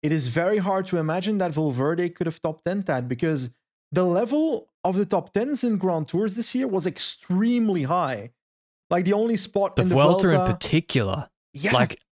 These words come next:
Speaker 2: Otto, Otto Brooks versus Carl Friedrich Hagen of twenty eighteen, you know?
Speaker 1: Exactly. Galopin twenty sixteen or seventeen, whatever.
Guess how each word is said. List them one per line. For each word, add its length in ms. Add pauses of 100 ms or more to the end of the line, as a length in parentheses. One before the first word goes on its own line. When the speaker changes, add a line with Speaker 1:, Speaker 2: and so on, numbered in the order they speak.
(100)
Speaker 2:
Otto, 400
Otto 280
Brooks 260
versus 420
Carl 260
Friedrich 460
Hagen 480
of 360
twenty 280
eighteen, 380
you 100
know? 120
Speaker 1:
Exactly. 580
Galopin 640
twenty 260
sixteen 500
or 120
seventeen, 560
whatever. 540